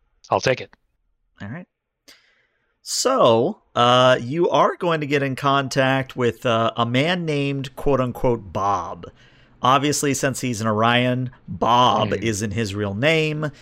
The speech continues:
Speaker 2: but
Speaker 1: You
Speaker 2: let's
Speaker 1: don't
Speaker 2: say
Speaker 1: say.
Speaker 2: that you've used Bob for several go-betweens, as it were.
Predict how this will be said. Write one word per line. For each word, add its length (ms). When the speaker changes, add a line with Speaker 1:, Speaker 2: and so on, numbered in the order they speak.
Speaker 2:
but 120
Speaker 1:
You 40
Speaker 2:
let's 140
Speaker 1:
don't 100
Speaker 2:
say 80
Speaker 1:
say. 80
Speaker 2:
that 200
you've 200
used 420
Bob 600
for 580
several 400
go-betweens, 1120
as 180
it 140
were. 300